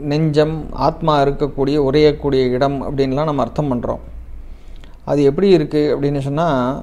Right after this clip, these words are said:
அங்க தஹராகாசம் அப்படின்னு வெளியில பார்க்கிற ஒரு ஆகாசம் மாதிரியே உள்ளுக்குள்ள ஒரு ஆகாசம் இருக்கு அப்படின்னு சொல்றதாக, அதுக்குள்ள அந்த ஆத்மஸ்வரூபமாக அம்பாள் இருந்துட்டு இருக்கா, இந்த பரமாத்மா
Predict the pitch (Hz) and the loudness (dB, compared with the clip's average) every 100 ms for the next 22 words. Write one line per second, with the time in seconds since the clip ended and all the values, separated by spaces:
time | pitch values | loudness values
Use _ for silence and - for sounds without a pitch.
0 | - - - 131 151 135 131 113 113 151 | -12 -16 -8 2 4 4 2 -2 2 6
1 | 165 156 - 123 120 127 135 123 - - | 8 6 6 4 4 -2 -4 -6 -10 -16
2 | - - 131 135 170 143 - - - - | -12 -4 -2 0 -2 -4 -8 -14 -18 -18
3 | - - - 120 151 175 151 143 139 143 | -18 -14 -4 0 2 2 2 2 2 0
4 | 135 127 117 131 156 139 147 131 131 123 | 2 2 2 2 2 2 -2 -2 -2 -2
5 | 135 180 180 131 180 185 160 151 160 139 | -2 -2 -2 0 0 0 -4 -2 0 0
6 | 185 220 - - - - - 131 135 143 | 0 -4 -10 -16 -16 -12 0 0 6 4
7 | 135 131 120 113 - 131 127 - 131 135 | 4 0 -2 -4 -2 -2 -2 -6 -4 -2
8 | 139 131 120 120 120 165 160 123 139 - | -2 -4 -2 2 4 4 4 2 -2 -14
9 | - - - - - 104 120 143 151 151 | -18 -20 -18 -18 -14 -8 -6 -4 0 4
10 | 196 147 117 135 190 170 156 147 143 135 | 4 4 2 2 0 -2 0 0 0 -2
11 | 131 127 170 135 147 143 131 139 139 120 | -2 0 0 4 6 6 4 -2 -2 -2
12 | 110 123 127 113 123 120 123 143 156 147 | -2 2 2 2 -4 -4 -2 2 0 2